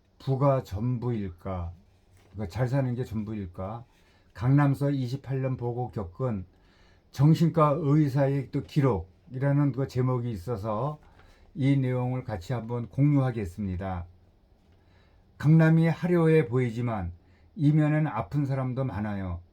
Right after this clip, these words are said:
어떤 환자가 그런 말을 하더라고요. 강남은 정신병동 같다고. 그 말을 듣고 이 책을 써야겠다고 결심했습니다. 이십팔 년째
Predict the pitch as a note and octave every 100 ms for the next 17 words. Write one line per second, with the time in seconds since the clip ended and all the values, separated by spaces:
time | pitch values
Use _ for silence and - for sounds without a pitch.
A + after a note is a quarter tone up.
0 | _ _ _ _ - C3+ D#3 E3+ E3 E3+
1 | D3+ D3+ D3 C#3+ C#3 C3 B2+ B2+ B2+ C3+
2 | A#2+ G#2+ G2+ G#2 - _ _ _ _ _
3 | - C#3+ D3 D3 D3+ C3+ - _ - C#3
4 | C#3 C#3 C3+ C3 A#2+ B2 F#2+ F2 G#2 F#2
5 | F2+ F2 - _ _ _ _ - D3+ D#3+
6 | D3+ C3+ C#3+ - D3 C#3+ C3+ - D3+ C#3
7 | B2+ C#3 C3+ C3 B2+ A#2+ - A#2 A#2+ A#2+
8 | A2 F#2+ G#2+ G#2+ F2 F#2+ F2 E2 E2+ E2+
9 | - _ _ _ _ _ _ _ - E3+
10 | E3 F3 - F#3 E3+ B2 G#2+ F#2